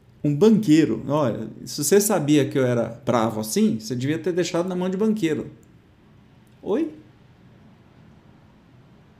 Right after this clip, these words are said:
Não consegui entender direito este, esta, esta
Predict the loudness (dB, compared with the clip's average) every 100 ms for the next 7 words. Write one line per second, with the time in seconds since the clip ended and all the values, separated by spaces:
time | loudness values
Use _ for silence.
0 | -20 -20 _ _ _ _ _ _ _ _
1 | _ -8 -2 -2 -2 -8 -20 _ _ -4
2 | -2 0 -2 0 2 2 2 2 2 0
3 | -4 -18 -20 _ -6 -2 2 0 -2 -8
4 | -16 -20 _ _ _ _ _ _ -4 -2
5 | -2 -6 -8 -4 -2 -2 -4 -8 -16 -20
6 | _ _ _ _ _ -20 -20 _ -6 -4
7 | -4 -6 -4 -4 -6 -2 -2 -2